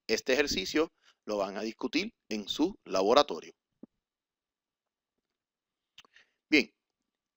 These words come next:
una vez preparamos esa solución madre, ¿cómo nosotros entonces utilizamos este concepto?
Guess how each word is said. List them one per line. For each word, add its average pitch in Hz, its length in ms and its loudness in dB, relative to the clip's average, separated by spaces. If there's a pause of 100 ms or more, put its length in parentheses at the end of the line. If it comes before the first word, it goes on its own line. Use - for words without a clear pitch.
(460)
una 269 280 12
vez 247 180 12
preparamos 170 640 8
esa 185 120 0
solución 156 540 4
madre, 120 380 4 (640)
¿cómo 254 320 12
nosotros 202 420 4
entonces 208 460 2
utilizamos 170 720 8
este 139 260 4
concepto? 127 560 6